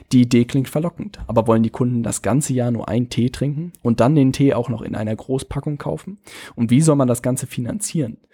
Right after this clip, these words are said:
Dauernd höre ich von Startups, die unter-, Unmengen von Kapital für ihre Gründungen benötigen. Im Fall der Teekampagne waren die Kunden aufgrund der niedrigen Preise gewillt, per Vorkasse zu bezahlen.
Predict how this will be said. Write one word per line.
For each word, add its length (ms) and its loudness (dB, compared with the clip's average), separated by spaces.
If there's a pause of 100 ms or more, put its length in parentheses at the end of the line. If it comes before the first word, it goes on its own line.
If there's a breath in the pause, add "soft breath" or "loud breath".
(180 soft breath)
Dauernd 400 4
höre 200 2
ich 140 -8
von 160 -6
Startups, 640 -4
die 160 -8
unter-, 280 -8 (100)
Unmengen 500 4
von 180 -4
Kapital 540 -6
für 100 -10
ihre 260 -6
Gründungen 540 -4
benötigen. 540 -12 (480 loud breath)
Im 100 0
Fall 160 4
der 120 4
Teekampagne 640 2
waren 200 2
die 80 -2
Kunden 300 -2
aufgrund 380 -2
der 100 2
niedrigen 480 -4
Preise 400 -2
gewillt, 360 0
per 140 -4
Vorkasse 560 -2
zu 140 -12
bezahlen. 380 -10